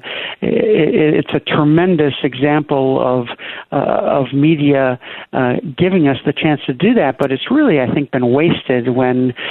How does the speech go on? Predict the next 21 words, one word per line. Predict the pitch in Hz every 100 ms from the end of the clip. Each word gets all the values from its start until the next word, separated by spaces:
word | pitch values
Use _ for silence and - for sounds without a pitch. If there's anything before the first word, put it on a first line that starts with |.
| - - 147
uh, | 139
it's | 151 135
gotten | - 151 147 131
to | 139
be | 131 -
so | - 190
personal | - 135 - 139 127
and, | 127 123 -
and, | 131 127 127
and | 131 135 139
really | 165 147 135
in, | 127 127
uh, | 123 123 117 - - -
uh, | 127 120 - -
a | 135 -
tragic | 175 165 151 -
way | 135 131 -
some, | 131 127 - -
some, | 147 131 131 143 139 -
somehow | 131 127 127
that | 123 123 -